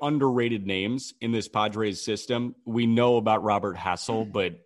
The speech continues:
Speaker 1: you know, I, I was texting you about Euribiel Angeles, nineteen-year-old infielder who I really like. Um, Tirso Ornelas is my guy. Such a nice dude. He can rip the baseball, led high A Central in doubles. Um, but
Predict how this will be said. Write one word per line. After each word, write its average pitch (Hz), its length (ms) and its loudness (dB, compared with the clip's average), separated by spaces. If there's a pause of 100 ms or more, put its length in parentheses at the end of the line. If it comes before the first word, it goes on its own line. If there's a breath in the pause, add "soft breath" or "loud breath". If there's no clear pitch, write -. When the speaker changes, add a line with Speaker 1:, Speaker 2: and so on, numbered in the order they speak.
Speaker 1:
you 101 120 -10
know, 87 120 -4
I, 101 260 -4
I 107 100 -2
was 101 140 -6
texting 101 340 -6
you 92 140 -4
about 90 400 -2
Euribiel 110 680 0
Angeles, 92 600 -4
nineteen-year-old 101 560 0
infielder 92 520 -4
who 98 100 -2
I 98 80 4
really 98 300 0
like. 87 280 -2 (460 soft breath)
Um, 87 440 0
Tirso 131 320 0
Ornelas 107 580 2
is 92 120 -10
my 92 140 2
guy. 87 380 0
Such - 600 -2
a 120 40 2
nice 107 360 0
dude. 101 420 0 (340 soft breath)
He 120 140 0
can 120 180 -2
rip 113 380 0
the 113 100 -4
baseball, 98 680 0
led 107 180 2
high 104 220 0
A 104 160 0
Central 98 460 -4
in 90 100 -6
doubles. 92 440 -2 (460 soft breath)
Um, 90 440 -2 (420)
but 131 360 2